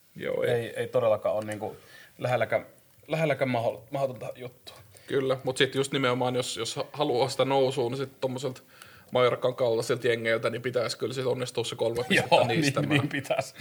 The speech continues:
Speaker 2: Niin
Speaker 1: Varsinkin
Speaker 2: pitäisi.
Speaker 1: himassa, että
Speaker 2: Kyllä, niin pitäisi. Mut joo, ehkä se, se nyt Betiksen tilanteessa tällä hetkellä. Toinen, mikä kiinnitti it-, oman huomioon, niin oli toi Social Valencia, ja erityisesti,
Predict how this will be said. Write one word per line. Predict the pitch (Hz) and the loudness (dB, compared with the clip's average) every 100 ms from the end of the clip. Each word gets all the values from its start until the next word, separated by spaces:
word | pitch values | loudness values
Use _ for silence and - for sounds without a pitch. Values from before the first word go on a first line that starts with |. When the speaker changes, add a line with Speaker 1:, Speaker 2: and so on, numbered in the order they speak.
| 147 156 | -8 -8
Speaker 2:
Niin | - - 113 | -6 -4 -2
Speaker 1:
Varsinkin | - 127 | 0 0
Speaker 2:
pitäisi. | 127 127 | 2 4
Speaker 1:
himassa, | 123 123 - 107 101 | 2 2 0 2 0
että | 110 120 - - | -4 -8 -8 -8
Speaker 2:
Kyllä, | 101 101 92 - - - - | -4 -2 -4 -8 -20 -20 -8
niin | 107 104 | -6 -6
pitäisi. | 107 101 - - - 110 - - _ _ - - - | -4 -4 -6 -14 -20 -20 -20 -20 _ _ -20 -20 -12
Mut | 127 | 0
joo, | 160 143 110 - | 6 8 8 2
ehkä | 127 117 | -6 -4
se, | 123 123 110 - - | 2 2 2 -8 -4
se | 117 110 | -2 -2
nyt | 123 107 - | -6 -12 -2
Betiksen | 127 110 - 95 | 0 0 -8 -4
tilanteessa | 98 95 104 113 | -2 -2 -2 0
tällä | 104 98 | 0 0
hetkellä. | - 95 90 - - - | -4 -8 -8 -14 -16 2
Toinen, | 247 165 | 4 6
mikä | 160 | 4
kiinnitti | 156 156 143 160 151 | 2 0 0 -2 -4
it-, | 160 - _ - | -6 -10 _ 0
oman | 165 139 | 4 6
huomioon, | 127 123 117 117 | 6 6 4 4
niin | 117 | 4
oli | 120 | 2
toi | 120 127 120 | 4 4 4
Social | - 160 123 107 127 | 2 2 4 4 6
Valencia, | 123 107 - 107 | 6 4 2 4
ja | 104 | 4
erityisesti, | - 160 135 120 123 - - | 4 0 0 -2 -2 -4 -6